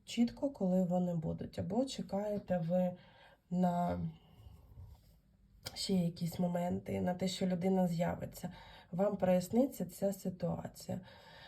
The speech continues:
Е, приємний такий період тим, що можна доробити якісь свої справи. Єдине, що якщо ви взагалі нічого не хочете, нема бажання ні з ким спілкуватися, це не є добрим.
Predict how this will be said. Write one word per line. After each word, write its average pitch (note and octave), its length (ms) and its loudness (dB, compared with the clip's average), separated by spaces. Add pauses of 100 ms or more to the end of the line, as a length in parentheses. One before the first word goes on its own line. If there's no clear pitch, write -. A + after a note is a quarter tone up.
(180)
Е, G3+ 260 4
приємний C4+ 600 4
такий A3 280 0
період A#3 480 4
тим, G#3+ 180 -2
що G3 180 -2
можна F3+ 380 2
доробити E3 560 -2
якісь E3+ 360 -6
свої F3 240 -4
справи. B3+ 520 0
Єдине, A3+ 420 4
що A#3+ 180 -2
якщо G3 460 2
ви G3+ 140 0
взагалі F3+ 920 0 (600)
нічого G3 500 2
не F#3+ 140 4
хочете, F3+ 800 -2 (500)
нема F#3 360 6
бажання G#3 540 2
ні F#3+ 160 4
з - 80 -8
ким A3 200 0
спілкуватися, F#3+ 960 -2
це B3 200 0
не B3 140 6
є E3 220 0
добрим. E3 500 -6